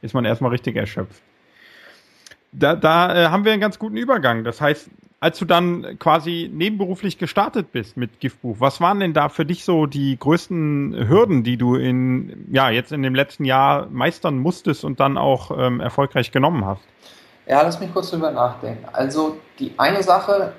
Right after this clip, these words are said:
Speaker 2: das, was ich eben schon so ein bisschen angesprochen habe, dass die Sachen, also, äh,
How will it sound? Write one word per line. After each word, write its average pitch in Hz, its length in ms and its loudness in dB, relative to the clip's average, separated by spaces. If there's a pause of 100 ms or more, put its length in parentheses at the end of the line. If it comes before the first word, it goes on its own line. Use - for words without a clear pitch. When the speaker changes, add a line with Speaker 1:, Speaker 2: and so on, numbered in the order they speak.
(120)
Speaker 2:
das, - 180 -4
was - 200 -2
ich - 60 -10
eben 175 120 -2
schon 190 140 -8
so 185 40 -4
ein 175 60 -6
bisschen 175 220 -4
angesprochen 170 420 2
habe, 165 140 0
dass - 180 0
die 139 80 2
Sachen, 131 320 0 (260)
also, 127 220 -2
äh, 135 220 -2